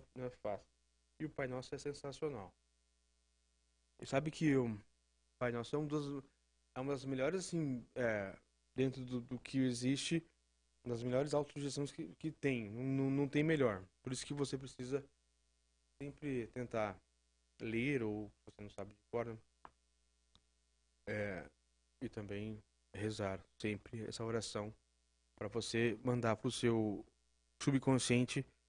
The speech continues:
aquela, aquela afirmação, como eu tava dizendo agora há pouco. <clears throat> Voltando ali. A título de ilustração, considere o propósito pelo qual se presume que você esteja lendo este livro.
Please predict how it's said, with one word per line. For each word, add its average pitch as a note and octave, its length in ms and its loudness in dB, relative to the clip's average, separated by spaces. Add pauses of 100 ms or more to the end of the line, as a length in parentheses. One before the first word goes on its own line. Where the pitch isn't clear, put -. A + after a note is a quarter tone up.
(520)
aquela, A#2+ 880 2
aquela B2 360 0
afirmação, B2 600 -4 (160)
como A2+ 140 -10
eu - 20 -20
tava G#2 200 -8
dizendo A2 240 -6
agora A#2 160 -2
há - 20 -6
pouco. - 280 -6 (1300)
<clears throat> B2 420 -2
Voltando A#2+ 280 -4
ali. G2 260 -4 (320)
A C#3 80 6
título A3+ 280 4
de G#3 80 6
ilustração, E3 640 8
considere D#3 600 6
o E3 40 2
propósito C3+ 640 6
pelo C3+ 240 8
qual B2 320 8
se B2 160 -4
presume C3 640 0 (600)
que C3+ 60 4
você B2+ 360 4
esteja B2+ 420 4
lendo A#2+ 340 2
este A#2+ 200 2
livro. F#2+ 380 0